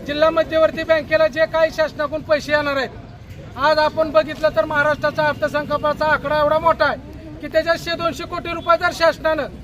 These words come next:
वेगळ्या माध्यमातून बँकेला कारखान्याच्या निमित्तानं मदत केली तर आज कारखाना जगू शकते, बँक जगू शकते. आज कारखान्याची आमच्या चारशे एकर जमीन आहे,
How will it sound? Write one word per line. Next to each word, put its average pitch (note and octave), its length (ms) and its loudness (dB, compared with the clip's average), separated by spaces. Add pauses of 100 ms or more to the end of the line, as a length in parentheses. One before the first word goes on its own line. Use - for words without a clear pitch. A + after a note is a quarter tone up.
(340)
वेगळ्या D#4 340 6
माध्यमातून E4 600 -2
बँकेला D#4+ 420 2
कारखान्याच्या D#4 600 0
निमित्तानं D#4 420 -2
मदत D4+ 380 0
केली C4+ 180 -8 (420)
तर C#4+ 60 2
आज D#4+ 180 2
कारखाना D#4+ 400 0
जगू D#4+ 260 -6
शकते, D#4+ 360 0
बँक E4 280 0
जगू D4+ 200 4
शकते. B3 300 -8 (500)
आज D#4 200 2
कारखान्याची D#4+ 500 2
आमच्या D#4+ 260 0
चारशे D#4+ 340 0
एकर D#4+ 240 2
जमीन D#4 260 0
आहे, G3 140 -6